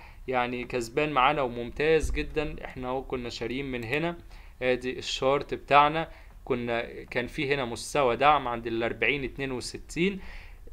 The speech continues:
السهم نزل عمل له إعادة اختبار وصعد منه ووصل معانا حتى الآن للأربعة وأربعين، آه، ريال. يعني ده الشكل اللي كان عندنا أو اللي احنا كنا شغالين عليه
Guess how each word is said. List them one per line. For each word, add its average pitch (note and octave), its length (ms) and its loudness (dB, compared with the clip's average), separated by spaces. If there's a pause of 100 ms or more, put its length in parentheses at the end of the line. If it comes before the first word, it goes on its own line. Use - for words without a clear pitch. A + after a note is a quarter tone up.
(160)
السهم C#3 440 2
نزل C3+ 300 0
عمل B2+ 220 4
له B2+ 60 6
إعادة B2+ 280 4
اختبار B2+ 360 -2
وصعد A#2+ 540 2
منه D3+ 320 -4 (260)
ووصل C3+ 380 0
معانا C3+ 260 4
حتى - 340 -4
الآن C3+ 440 -2
للأربعة A#2 920 4 (240)
وأربعين، A#2 800 -2 (1120)
آه، A2 420 2
ريال. D#3 500 4 (360)
يعني C3 240 0
ده D3 300 2
الشكل C3+ 460 -4
اللي B2 200 -4
كان C#3+ 340 0
عندنا A#2+ 460 -2
أو B2 140 -2
اللي B2 120 -6
احنا B2+ 180 -8
كنا C3 300 -6
شغالين A#2+ 640 -6
عليه B2 560 -4